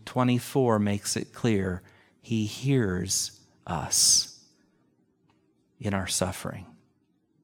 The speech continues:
So you have been heard, and you are not alone,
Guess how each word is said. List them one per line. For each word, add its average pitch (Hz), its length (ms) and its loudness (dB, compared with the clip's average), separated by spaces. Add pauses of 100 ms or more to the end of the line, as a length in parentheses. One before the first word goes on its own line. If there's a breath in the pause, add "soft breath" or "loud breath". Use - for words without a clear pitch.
(1080)
So - 160 -4
you 120 300 2
have 156 200 2
been 120 160 0
heard, 120 560 2 (600 soft breath)
and 107 180 -2
you 120 240 -2
are 110 100 2
not 110 380 4
alone, 98 640 2